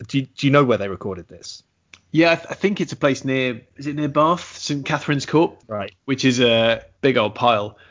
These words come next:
Speaker 2: Apparently, uh, Exit Music, they recorded this in a stairwell. So they found this kind of big stone stairwell, and you can, you can hear the, uh, kind of ethereal voices. That's not people playing around in a, in a studio. That's actually the,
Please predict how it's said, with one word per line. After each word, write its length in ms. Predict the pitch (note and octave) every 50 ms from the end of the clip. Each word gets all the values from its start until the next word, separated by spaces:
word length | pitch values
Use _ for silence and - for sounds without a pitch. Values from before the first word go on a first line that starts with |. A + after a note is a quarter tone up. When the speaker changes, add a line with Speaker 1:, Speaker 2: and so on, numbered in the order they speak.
| _ -
Speaker 2:
Apparently, 800 | - B2 - E3+ F3+ F3 D#3 C#3+ C3 B2 A#2 A#2+ B2 C3+ C#3+ - _ - -
uh, 220 | A#2+ A#2 A2+ G#2 -
Exit 360 | D3+ D#3+ - - - C#3 A#2+
Music, 500 | B2 A#2+ A2+ G#2+ G#2+ G#2 G2+ - - _ _ _ _ _ -
they 220 | E3 D#3+ - B2
recorded 440 | B2+ B2+ B2 - C#3+ D3+ C#3+ B2+ A#2
this 180 | C3+ C3 - C3+
in 100 | B2 B2+
a 60 | B2+
stairwell. 560 | - - D3 D3 D3+ D3+ D#3 E3 F3 F#3 E3
So 180 | - - D3+ C#3
they 100 | C3 B2+
found 360 | B2+ - - C3+ C3+ C3 C3 C3
this 100 | A#2 -
kind 140 | - C3+
of 160 | B2 A2+ A2+ -
big 180 | C#3 C3+ -
stone 380 | - - - C#3 B2 B2 A#2 A2+
stairwell, 500 | A#2 - - B2+ B2 A#2+ A2+ A2 G#2+ G#2
and 180 | G#2 A2 A2+
you 80 | A2+ A2
can, 400 | - B2 A#2+ A#2 A#2 A#2+ A#2+ - - _ _ _
you 100 | - -
can 140 | - C#3 B2+
hear 260 | A#2 C3+ D3 C#3+ C3+
the, 280 | A2+ A#2 A2 G#2+ A2 A2+
uh, 40 | A2+
kind 240 | A#2 - - A#2+ A2+
of 80 | A2 -
ethereal 640 | A#2 - - C#3+ C#3 C3+ B2+ B2+ B2 A#2 A#2 A#2
voices. 520 | A#2 A#2+ A#2+ A#2+ A#2+ - G#2+ G2+ G2 - - - _
That's 240 | - C#3 C3+ - -
not 520 | C#3+ C#3+ C#3 B2 A2+ - - _ _ _ -
people 280 | C3 C3 B2 - A2+
playing 300 | A2 - C3 B2 A#2+ A#2
around 340 | A#2 A2+ A#2 A#2 A2+ A2 G#2+
in 100 | A2 G#2
a, 220 | G2+ G2+ G#2 G2+ -
in 100 | - G#2+
a 40 | G2+
studio. 280 | - - G#2+ G2+ G2+
That's 200 | G2 A#2 A2+ -
actually 540 | B2+ A#2+ A#2 A2+ - A#2 A2 G#2+ G#2 G2 - - - - - - - _ _ _ _ _ _
the, 300 | - A2+ G#2+ G2+ - -